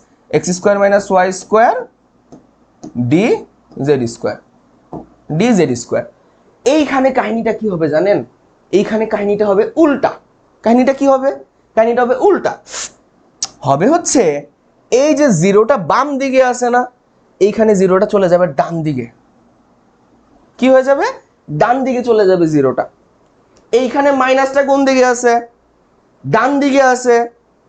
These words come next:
এইখানে মাইনাসটা হয়ে যাবে বাম দিকে। এখন এইখানে যেহেতু পাঁচটা অরবিটাল, মাইনাস তো টু পর্যন্ত আসবে, তাই না?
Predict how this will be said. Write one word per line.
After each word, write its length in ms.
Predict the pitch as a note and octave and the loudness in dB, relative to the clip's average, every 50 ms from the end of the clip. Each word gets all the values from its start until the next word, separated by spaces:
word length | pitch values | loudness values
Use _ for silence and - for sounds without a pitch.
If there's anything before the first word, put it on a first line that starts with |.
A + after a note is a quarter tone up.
| _ _ _ - | _ _ _ -2
এইখানে 380 | A3 A#3+ B3 A#3 B3 B3 A#3+ A#3 | -2 -2 -2 0 -2 0 0 2
মাইনাসটা 380 | A3+ G3 F#3 F#3+ F#3 F#3+ F#3+ F#3 | 2 2 2 2 0 0 2 2
হয়ে 80 | F3+ | 2
যাবে 180 | E3+ F3 E3+ E3 | 2 2 0 0
বাম 300 | D3 C#3 C3+ C#3 B2+ A#2 | -2 -2 -4 -4 -6 -8
দিকে। 200 | A2+ G#2 - - _ _ _ _ _ _ - | -10 -12 -14 -18 _ _ _ _ _ _ -4
এখন 140 | D#3 F#3 G3+ - | -2 -2 -2 0
এইখানে 420 | G#3+ C4 C#4+ B3 D4 C#4 C#4 C#4 | 0 0 0 2 0 2 0 0
যেহেতু 220 | C4 C#4+ B3+ C#4+ C#4+ | 0 0 -2 -2 -2
পাঁচটা 440 | C#4+ - C#4 C4 C4 - - C4 C4 | 0 0 -2 -2 -2 -4 0 0 2
অরবিটাল, 480 | B3+ B3 B3+ B3 A#3+ A#3+ A3+ A3+ A3+ - _ _ _ _ - | 2 0 -2 -2 2 2 2 2 0 -6 _ _ _ _ -6
মাইনাস 440 | D3 E3+ F3 G3+ A3 A#3 A3+ A#3 - | -2 0 0 2 2 0 0 -2 -4
তো 100 | - B3 | -4 -4
টু 240 | A#3+ - C#4+ D4 C#4+ C#4+ | -2 0 0 0 2 2
পর্যন্ত 380 | D4 C4 C4 C4+ C4+ C4 B3 | 2 2 2 0 -4 0 2
আসবে, 320 | B3 A3+ G3+ F3+ E3+ E3+ E3 | 2 2 2 0 -2 -4 0
তাই 220 | F3 F3+ F3+ G#3 | 0 0 0 0
না? 380 | C4+ G#4 A4+ F4 C#3+ A#2+ - | -2 0 0 0 0 -2 -4